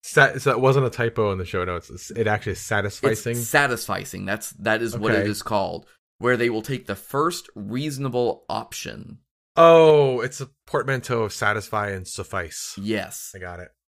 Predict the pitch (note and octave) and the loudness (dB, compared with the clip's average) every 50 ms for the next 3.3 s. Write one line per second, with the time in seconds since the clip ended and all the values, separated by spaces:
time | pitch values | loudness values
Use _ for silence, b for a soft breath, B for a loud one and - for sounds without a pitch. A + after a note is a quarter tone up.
0 | _ _ - A#2+ A#2 A2+ A2 A2 G#2+ - - - _ _ _ _ _ - - - | _ _ 0 2 2 4 2 2 0 -2 -4 -10 _ _ _ _ _ -12 -10 -10
1 | - - D3+ D3 C#3+ C#3+ C#3 C#3 C3 - - _ _ _ _ _ _ _ D3 C3+ | -2 2 4 6 6 6 4 2 0 -2 -6 _ _ _ _ _ _ _ 0 4
2 | D#3 D#3+ D#3 D3+ D3+ A2+ - - A3 A#3+ B3 G3+ E3+ - - D3+ D3 C#3+ C#3 - | 4 4 4 2 -2 -6 -6 -6 -6 -4 -2 -2 -2 -2 -2 -4 -4 -4 -4 -4
3 | C3+ C3+ C3 A2+ - - | -4 -4 -4 -4 -8 -10